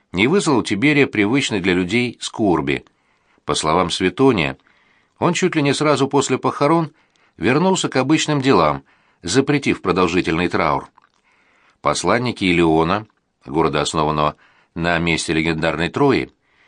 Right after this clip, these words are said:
принесли свои соболезнования в числе последних. Тиберий лишь пошутил в ответ. Он в свой черед и им сочувствует, ведь они лишились лучшего своего согражданина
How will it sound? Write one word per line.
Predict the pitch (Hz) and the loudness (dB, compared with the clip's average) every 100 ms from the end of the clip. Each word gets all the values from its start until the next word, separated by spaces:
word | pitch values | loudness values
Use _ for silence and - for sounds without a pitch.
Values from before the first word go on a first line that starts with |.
| _ _ _ | _ _ _
принесли | 78 101 139 214 220 | -2 0 0 -2 -2
свои | 170 175 | -2 -2
соболезнования | 160 127 135 156 147 151 139 | 0 0 2 2 2 0 0
в | |
числе | - - 147 | -2 -2 0
последних. | 143 - 101 73 69 - _ _ _ _ _ _ | 0 0 0 0 -4 -10 _ _ _ _ _ _
Тиберий | - 73 80 95 110 - _ _ _ _ - | -8 0 2 2 0 -4 _ _ _ _ -2
лишь | 113 - | -2 0
пошутил | 131 - 143 92 78 | -2 0 0 0 2
в | 87 | 2
ответ. | - 82 - - _ _ _ _ _ _ - | 2 -2 -2 -8 _ _ _ _ _ _ -4
Он | 80 87 | -2 0
в | - | 0
свой | 90 92 | 0 0
черед | - 101 117 - - | 0 -2 -2 -2 -4
и | 107 | -2
им | 98 | -2
сочувствует, | - 110 - 151 - 78 71 - _ _ _ _ | -2 -2 0 -2 -2 -4 -4 -6 _ _ _ _
ведь | 87 95 | -4 0
они | 131 185 | 0 2
лишились | 160 - 156 131 - | 0 0 0 0 0
лучшего | 117 160 160 131 113 | 2 2 2 0 0
своего | 104 110 127 127 - _ _ _ | 2 2 2 0 -4 _ _ _
согражданина | - 113 120 104 117 123 139 98 69 | 0 2 2 2 0 2 0 0 -2